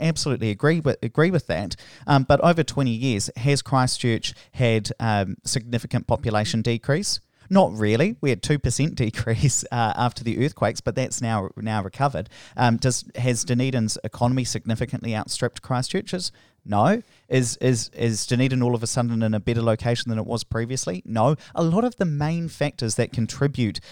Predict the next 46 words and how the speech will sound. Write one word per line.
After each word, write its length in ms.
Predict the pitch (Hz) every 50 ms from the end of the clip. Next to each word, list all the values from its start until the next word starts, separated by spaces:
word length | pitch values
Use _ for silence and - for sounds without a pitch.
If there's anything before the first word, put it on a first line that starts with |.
| - -
uh, 280 | - 117 113 110 107 107 -
to, 200 | - - 120 -
to, 400 | - - 123 113 107 104 104 90
to 380 | - - 117 107 98 95 95 -
house 320 | - - - 113 120 - -
prices 500 | - 123 117 110 107 - - 107 101 -
and 100 | 101 104
house 180 | 113 110 -
price 260 | - - 101 98 95
growth 260 | - - 156 156 123 - - - - -
haven't 300 | - 190 202 226 220 -
really 260 | 139 143 143 139 127
changed 400 | - - - 156 170 127 120 -
and 140 | 123 123 117
don't 240 | 139 131 170 196 -
tend 180 | - - 151
to 100 | - -
change 360 | - - 120 107 104 104 - 107
over 180 | 104 98 104
time, 320 | - - 131 135 120 101 95 - - - -
which 180 | - 139 120 -
is 140 | 139 120 135
why 300 | 131 143 165 175 175 -
I 20 |
think 320 | 139 - 127 113 107 - - - - _ _
that 240 | - 117 107 101 -
this 180 | 135 165 160 -
kind 220 | - - 156 135
of 80 | 117 -
analysis 500 | 104 101 113 123 135 139 - - 110 -
of 120 | 104 -
id-, 160 | 107 101 - -
identifying 640 | 113 110 101 - 135 143 143 - - 117 113 104
a 40 | 98
slump, 520 | - - - - 143 135 104 - - - _ _ _ _ _ _ _
uh, 540 | 117 117 110 104 101 98 98 95 95 95 -
by, 300 | - - 120 117 110 101
by 220 | - - 113 107
using 500 | 101 98 104 117 139 160 156 156 147 117
this 200 | 110 113 - -
kind 240 | - - - 120 104
of, 120 | 95 101 - - -
A, 180 | 127 113 113 113
longi-, 460 | - 117 113 107 110 107 - - 127 - _ - - - _ - -
longitudinal 640 | 123 127 135 127 117 117 - - 117 107 107 104 101
data 360 | 95 117 113 113 120 107 98